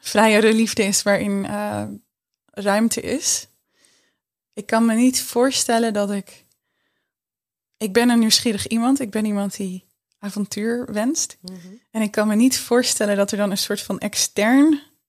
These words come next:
Speaker 1: eh, externe, eh, ik krijg zo'n beeld voor me, een soort externe, een ding om me heen gezet wordt dat dan zegt van, "Ja, maar jij mag niet meer." Dat voelt heel benauwend.
Speaker 2: Ja.
Speaker 1: En dat, eh, dat betekent absoluut niet, dat is de eerste aanname die mensen vaak maken, dat ik, eh,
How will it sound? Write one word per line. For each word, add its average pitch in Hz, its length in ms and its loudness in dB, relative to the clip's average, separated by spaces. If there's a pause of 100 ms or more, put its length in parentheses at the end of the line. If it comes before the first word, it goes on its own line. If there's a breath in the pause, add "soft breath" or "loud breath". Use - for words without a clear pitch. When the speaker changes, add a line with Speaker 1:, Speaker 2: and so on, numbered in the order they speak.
(160)
Speaker 1:
eh, 202 120 -20 (720)
externe, 220 540 -2 (220)
eh, 202 300 -6
ik - 240 -8
krijg 220 220 0
zo'n 202 160 0
beeld 226 240 4
voor 196 180 0
me, 185 80 -4
een 196 80 -2
soort 185 200 -6
externe, 202 560 0
een 196 300 -4
ding 240 200 4
om 233 120 2
me 208 80 0
heen 214 260 0
gezet 214 360 -2
wordt 202 160 -4
dat 196 140 -6
dan 196 120 -2
zegt - 260 -2
van, 196 120 0
"Ja, 196 80 2
maar 196 120 4
jij 196 100 4
mag 202 240 2
niet 202 200 -2
meer." 180 240 -4 (1200 soft breath)
Dat - 180 -4
voelt 202 160 0
heel 202 120 2
benauwend. 190 640 0 (100)
Speaker 2:
Ja. 170 340 -4
Speaker 1:
En 196 140 -2
dat, 190 240 0
eh, 196 220 0
dat 190 160 0
betekent 202 380 -2
absoluut 208 320 -2
niet, 196 120 -2
dat 220 80 -2
is - 60 2
de - 100 -4
eerste - 260 -2
aanname 175 380 -2
die 180 100 -4
mensen 185 320 0
vaak - 180 -8
maken, 180 340 -4
dat 185 200 -10
ik, - 160 -14
eh, 185 140 -6